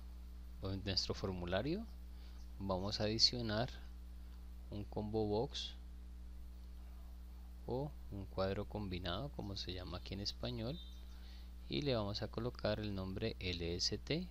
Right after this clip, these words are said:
conceptos, lista de conceptos. Eso es lo básico. Entonces vamos a necesitar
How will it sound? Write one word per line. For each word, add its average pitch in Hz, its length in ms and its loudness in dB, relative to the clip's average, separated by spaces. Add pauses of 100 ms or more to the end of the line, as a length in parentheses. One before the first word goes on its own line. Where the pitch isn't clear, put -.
(100)
conceptos, - 880 -2 (960)
lista 127 320 0
de 117 100 2
conceptos. - 880 0 (1700)
Eso 95 280 2
es 90 120 0
lo 90 120 4
básico. - 540 4 (360)
Entonces 95 440 -2
vamos 92 320 -2
a 95 80 0
necesitar 95 640 -2